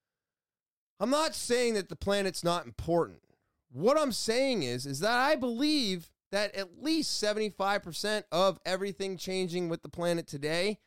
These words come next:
is just the planet changing. We are not gonna be able to stop this. We could get,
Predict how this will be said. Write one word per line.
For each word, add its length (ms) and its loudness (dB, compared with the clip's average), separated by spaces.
is 200 -4
just 240 -2
the 80 -8
planet 400 -6
changing. 420 -16
We 240 4
are 100 6
not 260 2
gonna 140 4
be 220 2
able 160 2
to 100 -10
stop 480 -2
this. 440 -14
We 140 4
could 220 -2
get, 280 -2